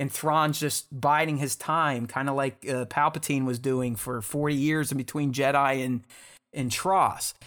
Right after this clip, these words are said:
biding his time, building up this, in-, uh, you know, this unbeatable force in his mind with the, these magic users that the known galaxy has never seen before. And he's gonna come through that, the, you know, come through the portal and show up. 'Cause you gotta remember, I didn't know this, Nick, but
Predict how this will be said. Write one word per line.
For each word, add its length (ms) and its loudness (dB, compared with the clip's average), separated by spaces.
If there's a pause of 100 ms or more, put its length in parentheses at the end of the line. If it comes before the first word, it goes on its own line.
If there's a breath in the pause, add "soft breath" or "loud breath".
(200 loud breath)
biding 320 6
his 140 2
time, 320 2
building 340 2
up 160 0
this, 180 0
in-, 140 0
uh, 120 -2
you 280 -2
know, 160 0
this 160 -2
unbeatable 540 2
force 400 0
in 80 0
his 180 0
mind 380 2
with 160 -2
the, 180 0 (200 loud breath)
these 180 2
magic 420 4
users 440 0
that 120 -2
the 60 -2
known 260 2
galaxy 480 6
has 100 4
never 220 2
seen 300 2
before. 580 0 (540 loud breath)
And 120 2
he's 200 4
gonna 160 2
come 320 4
through 300 2
that, 300 4
the, 140 2
you 120 2
know, 140 2
come 300 0
through 160 -2
the 80 2
portal 540 4
and 120 2
show 360 2
up. 180 2
'Cause 160 0
you 60 0
gotta 180 4
remember, 480 2
I 100 4
didn't 160 0
know 160 2
this, 240 0
Nick, 240 0
but 200 0